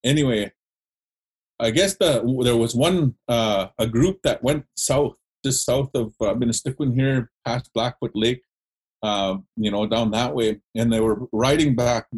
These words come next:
back. And then one of the, uh, one of our women, our, our relatives, went on one of the horses that they went to go, um, get from over there, and they were riding back.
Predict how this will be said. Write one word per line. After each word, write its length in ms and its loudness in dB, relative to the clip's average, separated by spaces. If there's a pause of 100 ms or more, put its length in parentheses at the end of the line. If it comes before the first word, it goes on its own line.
(140)
back. 400 -4 (680)
And 140 2
then 200 2
one 220 2
of 120 2
the, 260 2 (140)
uh, 300 0 (200)
one 200 0
of 160 0
our 160 2
women, 480 0 (140)
our, 340 -2 (120)
our 320 -2
relatives, 720 -2 (360)
went 300 0
on 280 2
one 140 2
of 80 0
the 140 -2 (380)
horses 440 0
that 200 0
they 100 0
went 240 -2
to 60 -4
go, 380 0 (100)
um, 400 -2 (120)
get 220 0 (180)
from 180 -6
over 220 -4
there, 160 -6 (300)
and 200 2
they 80 4
were 240 2
riding 500 2
back. 380 -2